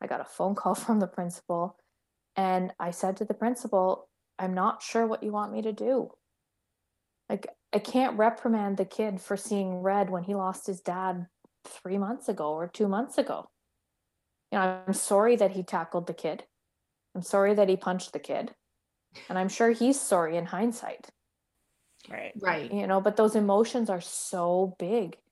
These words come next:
Speaker 1: especially at nine years old.
Speaker 2: Well, and so new.
Speaker 1: Yeah, so new too, yeah.
Speaker 2: And let's be real, he's in the same class with Logan.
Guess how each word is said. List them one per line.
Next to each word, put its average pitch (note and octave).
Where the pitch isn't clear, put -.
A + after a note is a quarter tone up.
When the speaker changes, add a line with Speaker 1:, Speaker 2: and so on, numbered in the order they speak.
Speaker 1:
especially F#3+
at G3
nine F#3
years G#3
old. A#3
Speaker 2:
Well, A#3
and A#3
so A#3+
new. G3
Speaker 1:
Yeah, A3
so G#3
new G#3
too, B3
yeah. A3
Speaker 2:
And A#3
let's A3+
be A#3+
real, A3
he's F#4+
in E4+
the D#4
same B3
class A3
with A#3+
Logan. A3+